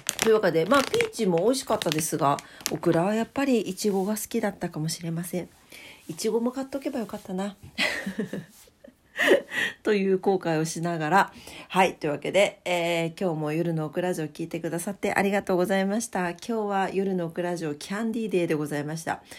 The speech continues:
ソフトキャンディー、カリカリソフトキャンディーと、えー、いつもの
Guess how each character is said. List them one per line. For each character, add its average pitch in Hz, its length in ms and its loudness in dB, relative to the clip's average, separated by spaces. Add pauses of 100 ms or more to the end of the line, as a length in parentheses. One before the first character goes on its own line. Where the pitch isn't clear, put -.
(140)
ソ 190 160 0
フ 180 80 -8
ト 196 120 -2
キ 202 100 -4
ャ 196 60 -2
ン 185 80 -2
デ 156 100 -2
ィ 143 60 -2
ー、 147 40 -10
カ - 140 -8
リ 202 100 -4
カ 233 120 -2
リ 208 80 0
ソ 202 120 -4
フ 190 60 -8
ト 190 120 -2
キ 196 120 -4
ャ 196 60 -2
ン 180 100 -2
デ 147 60 0
ィ 139 60 0
ー 131 40 -6
と、 151 300 -2 (460)
え 151 140 -4
ー、 139 60 -6
い 170 80 -6
つ 165 120 -4
も 139 120 -2
の 135 200 -8